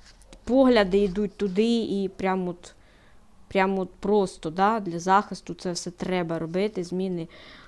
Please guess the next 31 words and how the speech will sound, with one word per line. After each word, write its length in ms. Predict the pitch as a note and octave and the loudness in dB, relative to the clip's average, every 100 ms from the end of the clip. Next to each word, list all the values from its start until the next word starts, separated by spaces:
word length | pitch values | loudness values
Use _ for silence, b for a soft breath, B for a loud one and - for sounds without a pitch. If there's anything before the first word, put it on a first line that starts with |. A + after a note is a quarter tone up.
| - | -6
Ну, 140 | G3+ | -4
от 260 | A3+ A3 - | -4 -6 -6
поки 220 | G3+ A3 | -4 -4
що 140 | - G3+ | -6 -8
працюють 400 | G3 - F#3+ F3 | -8 -6 -6 -6
тільки 240 | D#3+ - | -8 -8
над 180 | D#3 D3 | -8 -10
цим 160 | - D3+ | -12 -12
питанням. 480 | C#3 - D3 - - - | -12 -10 -10 -12 -12 -8
Ну, 160 | G#3 | -4
і 40 | A#3+ | -2
ось 340 | G#3 G3 - | -2 -6 -6
я 140 | F3 | -2
вам 160 | F3 E3+ | -2 -4
покажу 360 | E3+ - E3+ E3+ | -6 -10 -10 -8
дно. 320 | F3 G#3+ A#3+ A#3+ - _ - - B B B B B B - | -4 -4 -4 -10 -20 _ -20 -20 B B B B B B -8
А, 420 | - F#3+ G3 F#3+ - | 0 2 4 2 4
так, 480 | A3 F#3 E3+ - - - - - - - - - _ b b b b | 6 6 4 -6 -18 -20 -20 -20 -20 -20 -20 -20 _ b b b b
він 380 | - G3 A3 F#3+ - | -8 0 0 2 2
реально, 760 | G#3+ G#3+ F3+ E3+ E3 D#3 D#3+ F#3 | 4 6 6 4 -2 -6 -8 -6
це 180 | - | -2
не 140 | G#3 G3 | 0 2
його 280 | G3 F3+ F3 | 0 -2 -4
рішення, 460 | F3 - G3 G3 | -6 -6 -4 -4
це 180 | F#3 F#3+ | -4 -4
було 400 | F3 F3 F3 E3 | -2 -2 -2 -2
колегіальне 720 | - F3+ F3+ F3+ E3 D#3 D#3 | -4 -2 -2 0 -2 -2 -6
рішення 580 | D#3+ E3 - G3 G3+ G3+ | -8 -8 -8 -4 -4 -4
поміняти 540 | G3+ G3 G3 F#3+ F#3+ F#3 | -4 -4 -2 -2 -4 -8
того 300 | - F#3 F#3 | -8 -4 -4
генерала. 680 | F#3 F3+ F3+ F3 E3+ E3 | -4 -4 -4 -2 -2 -4